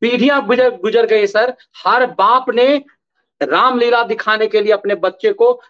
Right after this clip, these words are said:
कंधे पर जिस रूप में देखा, आज नोएडा के जिस आधुनिक शहर में मैं बैठा हूं, वहां भी हमने अपने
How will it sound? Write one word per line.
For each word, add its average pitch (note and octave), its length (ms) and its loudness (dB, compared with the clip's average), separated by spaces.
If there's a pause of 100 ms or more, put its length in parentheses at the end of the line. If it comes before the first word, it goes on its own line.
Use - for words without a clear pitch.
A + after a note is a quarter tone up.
(140)
कंधे G#3 300 2
पर A#3+ 160 -2
जिस G3 200 -6
रूप B3 240 -4
में G#3 100 -4
देखा, G3+ 380 0 (300)
आज G3 240 0
नोएडा G#3 420 2
के A#3+ 120 -2
जिस A#3 120 -4 (160)
आधुनिक G#3+ 400 0
शहर A3 260 -2
में A3+ 120 -4
मैं G3+ 140 -2
बैठा F#3 260 -2
हूं, A#3 260 0 (340)
वहां A#3+ 300 0
भी D4+ 100 0
हमने B3+ 220 0
अपने B3 220 0